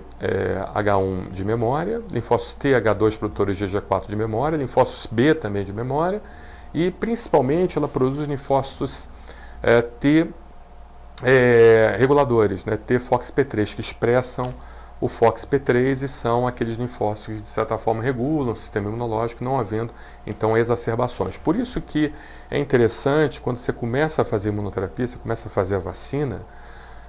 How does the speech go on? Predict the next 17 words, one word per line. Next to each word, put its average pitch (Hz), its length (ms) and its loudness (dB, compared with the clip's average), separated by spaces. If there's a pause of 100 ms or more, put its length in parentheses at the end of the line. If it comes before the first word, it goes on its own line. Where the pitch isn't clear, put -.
(240)
é, 104 480 2
quando 156 260 4
você 127 500 4
inicia 123 440 -2
a - 20 2
imunoterapia 127 840 0
e 110 100 0
o 123 60 -2
paciente 117 440 -2
melhora 123 380 2
clinicamente 107 1120 -4
e, 113 300 -2
erroneamente, 131 680 0
muitos - 240 -10
colegas 104 360 0
até 104 200 -4
pedem 104 420 -2